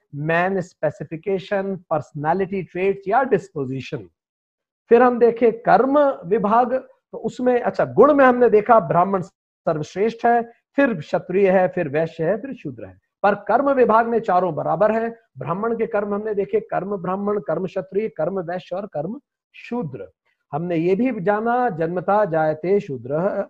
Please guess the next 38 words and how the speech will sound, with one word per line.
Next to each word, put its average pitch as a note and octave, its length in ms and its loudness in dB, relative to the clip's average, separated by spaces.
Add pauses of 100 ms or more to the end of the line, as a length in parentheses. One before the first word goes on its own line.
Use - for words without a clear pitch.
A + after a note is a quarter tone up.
(120)
शूद्रः F#3+ 580 0 (440)
संस्कारात E3 800 2
द्विज C#3+ 480 -6
उच्यते, F3+ 600 -6
सभी G3 380 -4
जन्म B3+ 300 2
से B3+ 180 0
शूद्र B3 340 -4
होते D#3 300 -2
हैं G2 220 -18
पर B2 80 -12
संस्कारों D3 540 -2
से G#3 120 -2
वो E3 60 0
बेहतर B2 300 -12
बनते G#2+ 300 -20
हैं। - 100 -20 (420)
इसी A#3 220 -2
तरह G#3 240 2
से A3+ 180 -2
हमने F#3 240 -4
देखा F3 320 -4
पुरुषोत्तम E3+ 640 -4
की, A3 240 -6
कि - 320 -10
चारों G#3 680 2
वर्ण E3+ 200 4
आपस E3+ 340 -2
में D3 100 -4
बराबर D#3 380 2
हैं G3+ 80 2
और A#3+ 140 0
चारों E3 340 -4
कर्म C#3 320 -8
भी C#3+ 120 -6
बराबर A#2 380 -10
हैं। G2 180 -20 (340)
जब A#3+ 580 6